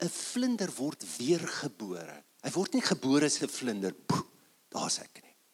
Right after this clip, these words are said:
Ons lewe werk ook nie so, ook nie met God nie. Daar's 'n proses, daar's 'n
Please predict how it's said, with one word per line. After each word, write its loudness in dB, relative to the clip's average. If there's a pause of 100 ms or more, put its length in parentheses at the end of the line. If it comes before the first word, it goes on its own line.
(600)
Ons 2
lewe -4
werk -6
ook -18
nie -8
so, -2 (340)
ook -2
nie 2
met 0
God -4 (200)
nie. -14 (1800)
Daar's 0
'n 0
proses, -2
daar's 0
'n 0